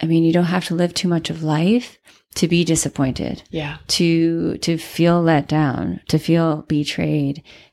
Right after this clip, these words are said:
Speaker 1: to have your trust betrayed. Um,
Speaker 2: Yeah.
Speaker 1: and that hurts. You know, if I look at my own life or, I mean, the friends I've,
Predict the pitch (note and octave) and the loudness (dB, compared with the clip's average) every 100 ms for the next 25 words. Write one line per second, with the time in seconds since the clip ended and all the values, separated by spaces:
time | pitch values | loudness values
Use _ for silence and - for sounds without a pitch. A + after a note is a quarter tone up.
0 | - - E3 D#3+ D#3+ F#3 F3 D#3+ D3+ - | -4 2 4 4 4 2 2 2 0 0
1 | F#3+ G#3 - - - - D#3 D#3 - F#2+ | 2 2 0 -4 -8 -6 -4 -2 -4 -4
2 | F2+ - - - F3+ - - F3+ E3+ - | -4 -6 -10 -6 -2 0 -2 -2 -4 -6
3 | - - - F3 A#3+ C4 F3+ - F3 D3+ | -16 -18 -2 2 2 2 -4 -6 -4 -4
4 | - - - - E3+ D#3 E3 E3+ F#3 F3+ | -6 -12 -8 2 4 4 2 0 0 0
5 | F3+ - D#3 D3 E3 E3 E3 E3 - - | -2 -2 0 0 2 2 0 -6 -12 -20
6 | _ F3 F3 E3 - D#3 D#3 - E3+ E3+ | _ 2 2 2 0 -2 -2 -2 0 4
7 | D#3 E3 F3 - _ _ _ _ - - | 2 0 -8 -20 _ _ _ _ -20 -12
8 | - E3 - F#3 F#3 F3+ D#3+ E3 | -6 -4 2 4 4 4 2 0